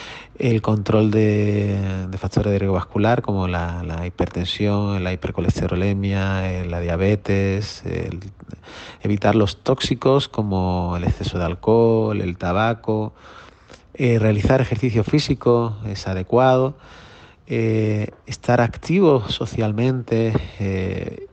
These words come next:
y cognitivamente, con tareas, con lectura, con tener buena vitalidad, ¿no? Física y mental,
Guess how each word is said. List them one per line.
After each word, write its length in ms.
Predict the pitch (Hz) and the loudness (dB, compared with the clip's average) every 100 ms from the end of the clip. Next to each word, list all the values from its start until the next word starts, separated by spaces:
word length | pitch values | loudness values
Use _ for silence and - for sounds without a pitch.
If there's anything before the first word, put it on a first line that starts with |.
| - | -8
y 680 | 120 110 104 104 101 95 95 | -4 -2 -2 -2 -2 -2 -4
cognitivamente, 1000 | - 95 95 110 104 104 147 135 120 110 | -2 -2 0 0 2 2 2 2 0 2
con 460 | 98 90 90 90 | 0 -2 -4 -6
tareas, 680 | 90 90 90 101 104 101 98 | -6 -4 -2 0 0 -2 -4
con 160 | 98 87 | -4 -4
lectura, 680 | - - 110 110 107 104 - - - - - | -6 -4 0 2 2 0 -4 -14 -20 -20 -16
con 840 | - 101 95 95 90 80 - - - | -4 -2 0 -2 -4 -6 -10 -14 -14
tener 260 | - 87 98 | -8 -4 -2
buena 220 | 104 101 | -2 -2
vitalidad, 600 | 90 90 90 85 98 82 | -2 -4 -4 0 2 2
¿no? 160 | 80 90 | 0 -4
Física 460 | - 92 - 90 | -4 -6 -4 -4
y 60 | 87 | -4
mental, 500 | 90 87 85 98 101 | -6 -6 -2 0 0